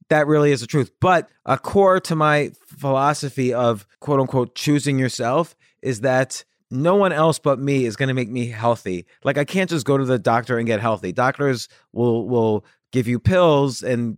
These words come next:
perform surgery, but they're not gonna really make you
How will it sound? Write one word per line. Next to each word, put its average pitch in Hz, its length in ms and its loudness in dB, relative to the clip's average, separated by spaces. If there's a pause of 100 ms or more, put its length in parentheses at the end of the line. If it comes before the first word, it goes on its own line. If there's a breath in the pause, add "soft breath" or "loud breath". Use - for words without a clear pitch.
(180)
perform 131 360 -4
surgery, 127 560 0 (340 loud breath)
but 156 80 -10
they're 175 100 0
not 202 160 0
gonna 175 160 0
really 139 300 2
make 131 240 -2
you 123 260 0